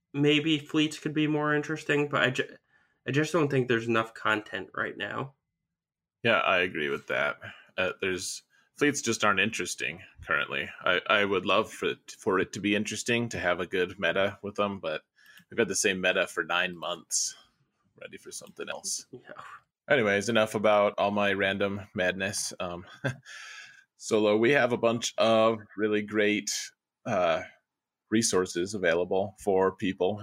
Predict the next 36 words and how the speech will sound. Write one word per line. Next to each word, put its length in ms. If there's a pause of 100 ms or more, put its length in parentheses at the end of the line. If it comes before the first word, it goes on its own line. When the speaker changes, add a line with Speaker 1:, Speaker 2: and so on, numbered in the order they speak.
Speaker 2:
if 220
they 100
want 260
to 260
check 260
'em 100
out, 260
and 120
they're 100
all 120
free 420 (160)
and 500 (200)
accessible 720
and 240 (100)
easy 220
to 80
use. 420 (420)
Uh, 160
could 180
you 180
just 260
run 160
us 140
through 180
those 320
real 140
quick? 320 (800)
Speaker 1:
Yeah, 340
so 440 (280)
we 160
have 580 (540)
three 320
different 400
things 340
that 160
really 480